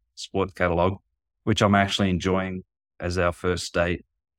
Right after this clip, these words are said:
because again, we don't have to roll out that I T F crap. We don't have to roll out some of this other stuff that you're just gonna get gouged. So it's sort of a, building a nice tight package, which then we can expand on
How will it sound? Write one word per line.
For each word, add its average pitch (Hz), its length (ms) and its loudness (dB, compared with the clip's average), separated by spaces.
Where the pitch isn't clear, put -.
because 92 320 0
again, 98 320 2
we 90 80 -4
don't 92 180 -2
have - 300 -2
to 98 100 0
roll 90 240 4
out 85 160 2
that 80 240 -2
I 87 160 2
T 87 240 -4
F 85 180 -4
crap. 78 440 -2
We 87 100 -2
don't 95 180 4
have 95 240 0
to 90 80 -4
roll 95 300 4
out 87 220 2
some 98 240 2
of 87 60 0
this 90 180 -2
other 85 220 2
stuff 123 400 4
that 82 180 -4
you're 92 120 -2
just 90 180 -2
gonna 85 220 0
get 80 220 -6
gouged. 78 600 2
So 98 220 4
it's 95 120 0
sort 101 200 4
of 92 80 0
a, 90 260 0
building 95 320 4
a 87 60 2
nice 90 400 0
tight - 340 -2
package, 90 640 -4
which 92 160 -6
then 90 140 2
we 90 100 -2
can 95 140 -2
expand 90 500 2
on 90 300 4